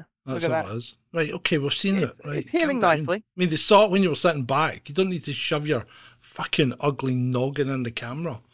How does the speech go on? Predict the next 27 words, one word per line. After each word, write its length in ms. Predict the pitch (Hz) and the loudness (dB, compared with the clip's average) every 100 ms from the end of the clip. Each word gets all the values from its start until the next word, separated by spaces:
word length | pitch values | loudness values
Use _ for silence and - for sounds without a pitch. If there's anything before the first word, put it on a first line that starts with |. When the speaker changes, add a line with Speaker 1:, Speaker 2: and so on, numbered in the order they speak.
| _ - - - - | _ -20 -18 -14 8
Speaker 2:
Look, 160 | 220 165 | 8 10
it's 140 | 180 | 6
sunburn, 480 | 226 175 127 117 107 | 6 6 4 0 -2
all 60 | 131 | 4
right? 260 | 147 170 - - | 6 6 2 0
Speaker 1:
Yeah. 180 | 151 | 6
Speaker 2:
I 40 | 175 | 8
am 160 | 190 | 8
a 20 | 165 | 6
vampire. 440 | 160 143 127 120 | 4 4 0 -4
Speaker 1:
Yeah, 140 | 120 92 | -4 -2
Speaker 2:
I 120 | 165 | 2
go 100 | 165 | 8
Speaker 1:
calm 60 | 233 | 8
Speaker 2:
out 40 | 220 | 8
Speaker 1:
down, 40 | |
Speaker 2:
in 40 | 202 | 4
the 80 | |
Speaker 1:
calm 60 | 175 | 0
Speaker 2:
sun 220 | 208 196 190 | 6 6 6
Speaker 1:
down. 80 | - | -2
Speaker 2:
and 160 | 165 | 0
my 100 | 160 | 0
skin 300 | 151 - 175 | -2 0 -2
just 160 | 147 143 | -2 -4
falls 280 | - 143 120 | -2 -2 -4
off. 320 | 110 - - | -8 -8 -18